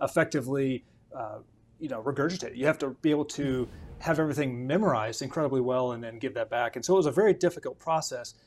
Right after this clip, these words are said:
And I think one of the best pieces of advice that I received was just the reality that, look, as much as we'd all like to believe that we're in a very unique or special circumstance, guess what? There's been other Top Gun instructors. They've successfully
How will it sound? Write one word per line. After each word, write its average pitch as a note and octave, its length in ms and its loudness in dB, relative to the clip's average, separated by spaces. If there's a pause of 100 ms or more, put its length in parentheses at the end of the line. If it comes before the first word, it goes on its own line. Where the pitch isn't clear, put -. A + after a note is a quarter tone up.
(240)
And D#3+ 100 0
I D3+ 60 2
think - 240 -4
one A3 160 0
of F#3+ 80 -2
the D3+ 80 0
best D3+ 340 -2
pieces F3+ 300 -4
of C#3+ 120 -4
advice B2+ 420 -4
that B2+ 100 -8
I A#2 60 -2
received A#2 840 -8
was C#3+ 180 -2
just D3+ 260 -4
the D3 60 -4
reality C3+ 420 0
that, B2+ 200 -4
look, F#3 240 0 (160)
as D3 180 -4
much D3 280 -2
as C#3 120 -4
we'd C3 140 -4
all C3+ 140 2
like C#3 160 2
to D3 80 -8
believe C3+ 400 -4
that C3 120 -8
we're C3 220 -8
in B2+ 60 -8
a A#2 40 -8
very B2 300 -6
unique C3+ 540 -6
or A#2 60 -16
special B2+ 360 0
circumstance, B2+ 640 -6 (420)
guess G3+ 260 -4
what? A#3 280 -4 (140)
There's D#3+ 160 2
been E3+ 160 4 (100)
other D#3+ 220 2
Top D#3 260 0
Gun D3 80 0
instructors. C#3 580 -2
They've C#3+ 160 -2
successfully C3+ 800 -2